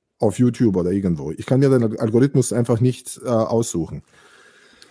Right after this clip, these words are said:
Die Rechten geben den Algorithmus vor. Sie sagen, wir reden jetzt über das. Und sie haben einfach die Kraft, sozusagen Trends loszutreten. Und wir müssen diese Trends reiten. Das ist ja zum Beispiel auch, wie die g-, ganzen amerikanischen, äh, YouTuber und Streamer groß geworden sind.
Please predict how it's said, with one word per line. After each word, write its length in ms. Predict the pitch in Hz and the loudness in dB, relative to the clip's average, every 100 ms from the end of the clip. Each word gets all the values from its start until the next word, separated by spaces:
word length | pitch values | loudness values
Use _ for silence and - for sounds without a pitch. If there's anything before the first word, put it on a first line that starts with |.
| _ _ 135 | _ _ 4
Die 220 | 120 120 | 6 6
Rechten 420 | 143 175 - 127 | 6 2 2 2
geben 260 | 113 117 123 | 4 4 2
den 100 | 110 | 2
Algorithmus 520 | 104 110 113 104 - | 2 0 0 -4 -6
vor. 200 | 87 82 | -6 -4
Sie 120 | 107 | -4
sagen, 400 | 110 117 123 127 | 0 2 2 2
wir 160 | 127 147 | 4 4
reden 220 | 170 151 | 2 0
jetzt 200 | 156 139 | -2 0
über 160 | 143 139 | 2 2
das. 280 | 143 - | 0 -4
Und 100 | 113 | -2
sie 140 | 104 117 | 0 2
haben 120 | 131 | 2
einfach 200 | 127 123 | 2 0
die 140 | 120 | -2
Kraft, 280 | 113 123 131 | 0 0 0
sozusagen 500 | 131 117 - 117 117 | 0 -2 0 0 0
Trends 380 | - 131 135 - | 0 2 2 2
loszutreten. 720 | 92 95 - 90 101 104 127 | -2 -2 -6 -4 -2 0 2
Und 120 | 117 | 4
wir 120 | 117 | 4
müssen 260 | 113 113 113 | 4 2 0
diese 220 | 117 110 | 0 -2
Trends 340 | - 117 117 110 | 0 0 0 2
reiten. 400 | 113 127 90 78 | 0 0 -4 -2
Das 200 | 90 107 | -4 -2
ist 60 | |
ja 80 | 107 | -2
zum 140 | 110 | 0
Beispiel 260 | 110 113 107 | 0 2 4
auch, 140 | 110 | 4
wie 80 | 107 | 4
die 120 | 104 | 2
g-, 120 | 101 104 | 0 0
ganzen 540 | 107 110 - 113 110 | 2 2 2 4 4
amerikanischen, 840 | 120 107 101 110 113 120 - 98 95 | 4 4 4 2 0 0 0 2 2
äh, 240 | 87 98 | 0 -2
YouTuber 800 | 92 95 104 - 98 92 90 90 | -2 0 -2 -2 -2 0 0 -2
und 180 | - 180 | -2 -4
Streamer 440 | - 101 95 92 82 | -2 0 2 2 0
groß 280 | 85 87 | -2 -4
geworden 360 | - 80 76 78 | -4 -6 -6 -8
sind. 300 | 78 73 | -12 -16